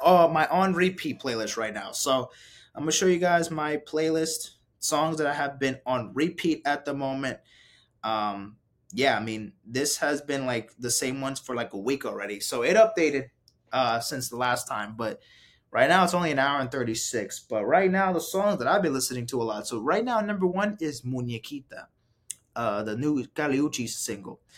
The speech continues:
Um, so she dropped Album of the Year contender, and, well, she dropped a new single for her upcoming Spanish album that should be dropping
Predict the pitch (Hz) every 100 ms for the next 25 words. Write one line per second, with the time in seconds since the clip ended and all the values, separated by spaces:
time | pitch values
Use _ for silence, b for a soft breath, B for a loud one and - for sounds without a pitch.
0 | B B _ 117 107 101 - 110 196 214
1 | 175 135 - - 143 135 120 113 110 107
2 | 110 113 110 113 170 185 - 117 117 117
3 | 120 120 131 127 127 127 123 180 190 170
4 | 151 127 123 117 151 160 - 156 135 123
5 | - 143 147 135 131 123 113 110 104 -
6 | 123 120 104 120 113 - 101 95